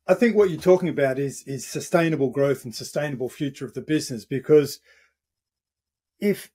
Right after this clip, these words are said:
if, if someone just sort of knocks the financials into shape, then they're just not gonna pass the first level of scrutiny.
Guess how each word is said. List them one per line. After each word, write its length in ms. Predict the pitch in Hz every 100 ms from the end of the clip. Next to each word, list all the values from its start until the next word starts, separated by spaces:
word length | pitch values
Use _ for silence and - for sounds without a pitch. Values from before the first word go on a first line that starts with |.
| -
if, 320 | 196 185 - _
if 240 | - 180 165
someone 320 | - 240 233
just 180 | 190 -
sort 200 | 190 170
of 200 | 151 - -
knocks 540 | 165 147 160 180 - -
the 100 | 151
financials 760 | - 147 131 139 - 139 117
into 220 | 123 110
shape, 460 | 113 - 131 - - - _ _ _ - _ _ _ -
then 200 | 202 202
they're 100 | 214
just 200 | 226 226
not 120 | 240
gonna 200 | 208 185
pass 360 | - 175 160 151
the 80 | -
first 340 | - 165 -
level 280 | 151 131 123
of 80 | 120
scrutiny. 560 | - 113 113 110 -